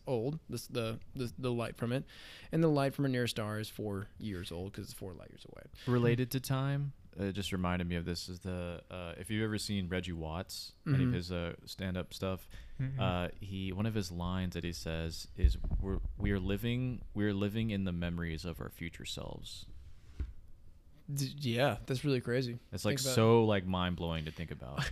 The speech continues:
Speaker 1: <laughs> I, uh, s-, speaking of that, this is, like, totally off topic. By the way, that's, uh, that time, gravitational time dilation. Anyway,
Speaker 3: Cool.
Speaker 1: but, uh, <laughs> one, real, before I forget this, I was at the station the other day. I was at the fire station, and <laughs> this guy, uh,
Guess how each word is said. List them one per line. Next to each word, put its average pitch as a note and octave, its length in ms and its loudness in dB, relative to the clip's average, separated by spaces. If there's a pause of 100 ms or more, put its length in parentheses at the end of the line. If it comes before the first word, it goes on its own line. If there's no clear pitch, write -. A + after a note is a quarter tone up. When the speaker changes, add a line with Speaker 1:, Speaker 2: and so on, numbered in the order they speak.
(260)
Speaker 1:
<laughs> - 640 4
I, D3+ 240 2
uh, C#3 360 4
s-, D3+ 220 -4
speaking E3 260 2
of C3+ 60 0
that, C3+ 80 0
this C#3+ 100 -2
is, D3 40 -2
like, C3+ 100 2
totally C3+ 240 2
off A2+ 120 0
topic. - 260 -6
By D3+ 120 6
the C#3+ 80 4
way, C3 80 6
that's, B2+ 240 2
uh, A2+ 180 4 (460)
that B2+ 200 -2
time, G#2+ 300 -2 (320)
gravitational G2 440 -2
time F2 60 -6
dilation. D#2+ 260 -10
Anyway, G2+ 220 -6
Speaker 3:
Cool. D3+ 340 12
Speaker 1:
but, D#3+ 80 4
uh, D3 240 8 (280)
<laughs> - 220 -12 (160)
one, F3 320 6
real, D#3 180 6
before D3 240 2
I - 20 2
forget B2+ 260 -2
this, A#2+ 120 -6
I A#2+ 60 -4
was B2 100 -2
at B2 80 0
the - 80 -10
station A2+ 300 -2
the A2 60 -6
other G#2+ 100 -8
day. G#2 120 -6
I G#2 40 -6
was A2 80 -8
at G#2+ 80 -10
the - 40 -18
fire G#2+ 160 -8
station, G#2+ 240 -10 (220)
and C3 160 -6
<laughs> - 100 -10
this D3 200 -2
guy, C3 400 -8 (520)
uh, G#2 340 -2